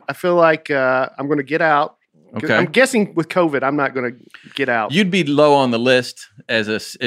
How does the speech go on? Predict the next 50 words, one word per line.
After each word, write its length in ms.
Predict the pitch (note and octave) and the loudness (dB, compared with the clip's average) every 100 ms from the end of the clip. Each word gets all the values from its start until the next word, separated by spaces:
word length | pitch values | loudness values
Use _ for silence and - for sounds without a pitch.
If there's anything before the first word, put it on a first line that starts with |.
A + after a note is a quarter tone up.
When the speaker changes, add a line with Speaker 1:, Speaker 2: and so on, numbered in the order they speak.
| - | -2
Speaker 2:
I 80 | B2 | -2
think 200 | - F#3 | -4 -4
you're 100 | B2 | -4
a 40 | G#2 | -2
serial 380 | G3 F#3 A2 | 0 2 0
killer. 440 | F2+ F#2 F2 F2+ G#2 _ | -4 -12 -12 -14 -20 _
Speaker 1:
Yeah. 280 | D#3+ E3 D3+ _ | -4 -4 -4 _
Speaker 2:
So, 420 | - A2 G2+ G2 _ - | -6 -4 -4 -8 _ -8
yeah, 140 | A2 | -6
you'd 160 | G2 A2 | -4 0
Speaker 1:
But 80 | A3 | 0
Speaker 2:
be 80 | G#3+ | 2
low 0 | |
on 0 | |
the 60 | |
Speaker 1:
misunderstood 420 | - G#3 F3+ E3+ | 2 2 2 0
Speaker 2:
list. 140 | D#3+ - | -4 -4
Speaker 1:
serial 180 | B2+ A#2+ | -6 -6
killer. 360 | A#2+ A2+ B2+ | -8 -8 -6
I, 100 | C#3 | -2
Speaker 2:
Okay. 140 | E3 A#2 | 0 0
Speaker 1:
I 60 | |
think 140 | D#3 E3+ | -2 -4
I'm 60 | |
just 160 | D#3 C#3 | -6 -8
insecure. 540 | C#3 - - B2 B2 _ _ _ _ - | -10 -10 -8 -6 -6 _ _ _ _ -2
And, 680 | C#3+ D3 C#3+ C#3+ C#3 C3+ - | 2 2 2 0 -2 -6 -6
um, 600 | C3+ C3 B2 A#2+ A#2+ B2 _ _ _ - | -4 -2 -2 -4 -8 -12 _ _ _ -8
I'm 100 | C#3 | -4
gonna 180 | D3 D3 | -2 -2
escape 480 | C3 - C#3+ E3 - - - | -2 -4 -4 -4 -12 -20 -20
from 100 | - | -6
prison, 380 | D3 C3+ D#3+ | -4 -4 -6
and 140 | D3 B2+ | -6 -6
I'm 120 | B2 | -6
gonna 360 | B2 C3 C3 A#2+ _ _ - | -8 -8 -10 -12 _ _ -20
show 240 | - C3 | -12 -8
up 120 | C#3 C3+ | -8 -12
in 80 | |
season 320 | - C#3 C#3+ B2+ | -14 -12 -10 -10
two, 340 | C3+ C#3 D#3 | -10 -10 -10
and 280 | A2+ A2+ G#2+ _ _ _ | -10 -12 -16 _ _ _
they're 100 | A#2+ | -12
gonna 140 | C3 C3 | -10 -10
realize 340 | A2 B2+ C#3+ | -8 -6 -6
I'm 140 | D3 C#3+ | -8 -12
a 20 | |
decent 460 | A2+ - C3 D#3 C#3+ | -16 -16 -14 -14 -14
guy. 140 | F3 _ - | -16 _ -12
Speaker 2:
Okay. 280 | F3+ G3+ | -8 -6